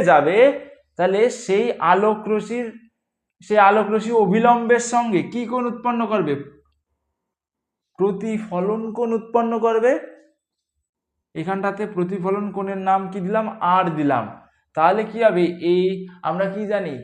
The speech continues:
প্রতিফলনের ক্ষেত্রে কি হয়? আপতন কোণ আর প্রতিসরণ কোণের মান সমান হয়। তাহলে আই আর আর এর মান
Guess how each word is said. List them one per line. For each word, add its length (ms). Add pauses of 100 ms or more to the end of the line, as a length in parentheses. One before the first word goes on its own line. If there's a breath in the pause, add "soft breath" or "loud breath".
(400)
প্রতিফলনের 840
ক্ষেত্রে 440 (1500)
কি 100
হয়? 260 (280)
আপতন 600
কোণ 360
আর 140
প্রতিসরণ 560
কোণের 280
মান 280
সমান 340
হয়। 320
তাহলে 200 (300)
আই 200 (1120)
আর 240 (140)
আর 200
এর 180
মান 240